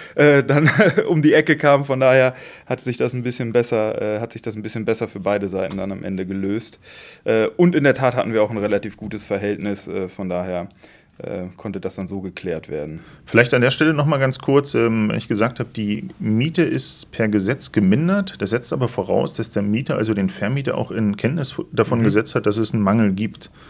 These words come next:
Speaker 2: Wenn das Dach wegfliegt, gut, dann braucht er den Vermieter nicht zwingend informieren, weil das offensichtlich ist. Aber wenn er
Speaker 1: <laughs>
Speaker 2: natürlich in der Wohnung, äh, eben einen Schimmelfleck hat, ähm, was häufig, äh, zum Streit führt, dann muss er den Vermieter schon darauf hinweisen und sagen, „Hier, ich habe das Problem.“ Und dann muss der Vermieter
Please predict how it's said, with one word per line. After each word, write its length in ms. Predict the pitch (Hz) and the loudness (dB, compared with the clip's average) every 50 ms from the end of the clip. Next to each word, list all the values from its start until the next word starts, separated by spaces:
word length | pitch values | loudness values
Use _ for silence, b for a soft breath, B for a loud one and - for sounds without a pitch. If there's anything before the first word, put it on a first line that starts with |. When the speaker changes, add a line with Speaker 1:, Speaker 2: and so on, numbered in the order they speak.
| B B B B _ | B B B B _
Speaker 2:
Wenn 80 | - | 0
das 140 | 110 104 - | 2 2 4
Dach 220 | - 131 - - - | 4 2 2 4 0
wegfliegt, 520 | 160 156 156 - - 156 160 180 185 - | 0 0 0 -6 -6 -4 -4 -4 -6 -4
gut, 160 | - 147 139 | -4 -2 0
dann 100 | - 101 | 0 2
braucht 200 | 98 101 117 120 | 2 2 2 2
er 40 | 123 | 2
den 140 | 113 113 107 | 0 0 0
Vermieter 360 | - - 107 117 127 - 117 | 0 -2 -2 -2 0 0 0
nicht 220 | 107 123 127 - | 0 0 -4 -6
zwingend 260 | - - 131 131 131 127 | -8 -6 -4 -4 -4 -4
informieren, 600 | - 120 123 - - 110 107 110 127 139 143 135 | -4 -6 -6 -4 -4 -2 -2 -2 -2 -2 -2 -2
weil 80 | 131 123 | 0 0
das 160 | 113 107 - | 0 -2 -2
offensichtlich 640 | 113 107 - 110 98 113 107 - - 110 117 113 | -4 -2 -2 0 -2 -2 -2 -2 -6 -6 -6 -6
ist. 180 | 147 156 - - | -6 -6 -4 2
Aber 180 | - 110 104 | 4 6 6
wenn 100 | 101 110 | 6 4
er 60 | 113 113 | 2 4
Speaker 1:
<laughs> 0 | |
Speaker 2:
natürlich 480 | 113 104 - - 135 135 135 - - B B B B B B B B B | 2 2 2 0 0 0 0 -2 -4 B B B B B B B B B
in 120 | - 131 147 | 0 2 6
der 240 | 143 131 120 104 101 | 6 6 6 6 4
Wohnung, 440 | 107 123 135 147 147 139 143 135 - - | 2 2 2 0 0 0 -2 -4 -4 -2
äh, 260 | 127 123 120 117 113 | 0 0 0 0 0
eben 180 | - 117 113 - | -2 -4 -2 -2
einen 100 | 107 104 | -4 -4
Schimmelfleck 680 | - - - 156 165 143 - - 127 123 - - - | -2 0 2 2 2 0 -2 -2 -4 -4 -4 -4 -6
hat, 240 | 147 143 - - - | -6 -6 -6 -8 -8
ähm, 460 | - 123 120 120 113 113 113 117 117 - - - _ | -6 -4 -4 -4 -4 -4 -4 -6 -8 -10 -18 -20 _
was 200 | - - - - | -14 -12 -6 2
häufig, 540 | - 107 107 - 127 113 - - - - - - - | 4 4 4 4 -2 -6 -6 -8 -10 -12 -12 -10 -4
äh, 240 | - 113 104 104 98 | 0 0 0 0 -2
zum 220 | - - 101 101 | -4 -4 -4 -4
Streit 280 | - - - 104 120 127 | -4 -6 -8 -10 -10 -10
führt, 280 | - - 131 127 123 B B B B B B B B - | -6 -4 -4 -4 -4 B B B B B B B B -2
dann 100 | 98 95 | 0 0
muss 160 | 107 123 - | 0 0 0
er 80 | 139 | 0
den 140 | 117 113 104 | 0 -2 -4
Vermieter 340 | - - 104 104 104 - 110 | -2 -4 -4 -2 -2 -4 -4
schon 160 | - - 113 | -4 -4 -6
darauf 220 | 104 98 101 - - | -4 -4 -4 -4 -4
hinweisen 380 | - 135 147 131 127 120 123 | -6 -4 -2 -4 -4 -4 -4
und 80 | 117 110 | -6 -4
sagen, 200 | - 110 104 104 | -4 -4 -4 -4
„Hier, 220 | 104 98 110 104 | -4 -2 -4 -4
ich 100 | 98 - | -4 -6
habe 100 | - - | -8 -8
das 140 | - 104 - | -8 -10 -12
Problem.“ 460 | - - 107 98 104 98 98 101 98 | -4 -4 -4 -2 0 -2 -2 -2 -2
Und 100 | 95 92 | -2 -2
dann 80 | 95 95 | 0 0
muss 160 | 101 113 123 | 0 -2 -2
der 140 | - 110 104 | -2 -4 -2
Vermieter 500 | - - 104 113 117 - 117 113 113 | -2 -4 -2 -2 0 0 0 0 -2